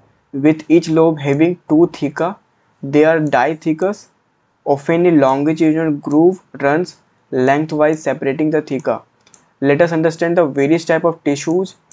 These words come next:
and their organization in the transverse section of an anther, ठीक है। The bilobed nature of an anther is very distinct in transverse section of anther। The anther is four-sided,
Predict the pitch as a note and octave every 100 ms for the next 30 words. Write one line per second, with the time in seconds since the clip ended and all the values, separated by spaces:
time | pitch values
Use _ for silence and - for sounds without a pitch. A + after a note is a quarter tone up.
0 | _ - C3+ D3 D#3 D#3 B2+ C3+ C#3+ D#3+
1 | D#3 D3 C#3+ C#3 E3 E3+ - C#3 C#3 -
2 | B2+ C3+ D3+ D#3 C#3+ - D3+ D3 D3+ -
3 | C3 B2 C3 - _ _ _ _ _ -
4 | D3 C3 _ _ _ - C#3 C3 C#3+ D3
5 | D#3+ F3 D#3 D3+ D3 D#3+ D#3+ D#3+ D3+ C3
6 | D3+ D3+ D3+ B2+ B2+ D3 D3 C#3 D3+ D3+
7 | D3 C3 B2 C#3+ C#3 C#3+ C#3 D3 C3 B2+
8 | D#3+ - - - - C3+ C3+ C3+ E3+ E3+
9 | - D#3 F3+ F3 B2+ A2+